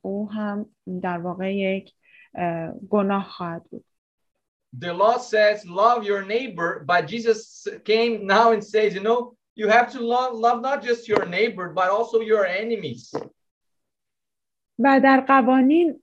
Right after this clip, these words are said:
Speaker 1: اه، خداوند در احکامش می‌فرماید همسایه خودت رو دوست داشته باش و محبت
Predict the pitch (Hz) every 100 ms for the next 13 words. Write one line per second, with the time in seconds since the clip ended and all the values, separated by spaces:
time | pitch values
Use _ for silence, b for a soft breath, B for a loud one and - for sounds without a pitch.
0 | - 240 247 240 247 247 240 233 254 277
1 | 269 254 220 226 220 - 254 262 269 240
2 | 233 220 214 214 214 233 254 240 226 214
3 | - 226 240 302 285 269 269 269 269 247
4 | 254 269 285 277 269 269 262 262 - 214
5 | 208 202 196 196 226 269